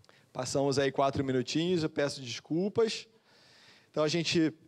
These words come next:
é, termina a nossa aula de hoje, sempre muito, muito emocionados, muito tocados pelo poder que o Evangelho de Jesus tem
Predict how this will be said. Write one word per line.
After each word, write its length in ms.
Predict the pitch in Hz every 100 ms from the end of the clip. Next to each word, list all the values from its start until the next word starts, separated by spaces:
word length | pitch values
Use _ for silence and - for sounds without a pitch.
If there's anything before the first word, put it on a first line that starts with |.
| _ -
é, 400 | 135 135 135 131
termina 480 | 165 143 147 151
a 40 | 147
nossa 260 | 139 139
aula 200 | 143 139
de 120 | 131 127
hoje, 560 | 139 165 170 160 175 180 - - - -
sempre 480 | - - 165 175 170
muito, 640 | 156 156 190 190 190 170
muito 560 | 151 147 - 143 180 175
emocionados, 840 | 165 160 156 135 135 151 156 151
muito 260 | 143 156 -
tocados 920 | 165 - 151 131 135 131 135 - - _ _ _ _ _ _ _ _ _ -
pelo 260 | 170 175
poder 600 | 165 - 220 170 165 151 143 - - _ _ _ _ _ _ _ _ _ _ _ _ _ _ _ _ _ _ _ _ _ _ _ _ _ _ _ _ _
que 120 | -
o 80 | 185
Evangelho 580 | 175 170 156 160 165 165
de 120 | 151
Jesus 600 | 147 156 135 139 143 131
tem 400 | - 135 131 139